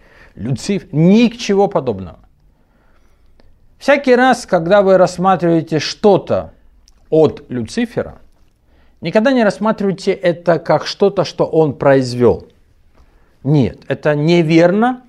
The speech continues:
И я вам сказал, это что-то, знаете, это, это возвеличивает уже этого падшего ангела. Нет,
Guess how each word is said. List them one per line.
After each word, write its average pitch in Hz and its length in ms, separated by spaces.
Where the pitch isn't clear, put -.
И 139 100
я 170 300
вам 175 200
сказал, 170 520
это 156 180
что-то, 151 800
знаете, 143 420
это, 127 200
это 131 300
возвеличивает 139 840
уже 113 180
этого 101 420
падшего 104 580
ангела. 92 420
Нет, 139 540